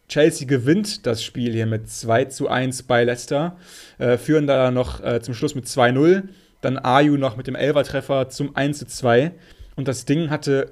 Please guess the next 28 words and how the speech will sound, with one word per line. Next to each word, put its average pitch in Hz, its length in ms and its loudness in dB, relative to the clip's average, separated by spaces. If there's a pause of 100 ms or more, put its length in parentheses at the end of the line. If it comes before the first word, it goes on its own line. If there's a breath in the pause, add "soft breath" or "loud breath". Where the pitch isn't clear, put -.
große 165 560 2
Konsequenzen 135 880 -4
für 151 300 0
Steve 127 420 -4
Cooper, 143 640 4 (100)
den 120 160 4
Leicester-Trainer. 123 840 0 (460 loud breath)
Er 127 160 4
wurde 151 180 4
nämlich 127 400 -2
gefeuert 147 840 0 (240)
nach 135 360 0
Erik 151 280 -2
ten 127 200 -6
Hag, 143 200 -4
die 139 80 -8
nächste 131 280 -8
Trainerentlassung 131 640 -4
in 131 120 -4
der 127 80 0
Premier 127 280 -2
League. 156 260 -6 (600 soft breath)
Steve 170 340 -4
Cooper 170 640 -2 (140)
wird 139 260 -2
gefeuert 165 760 4
von 165 540 2
Leicester, 160 600 0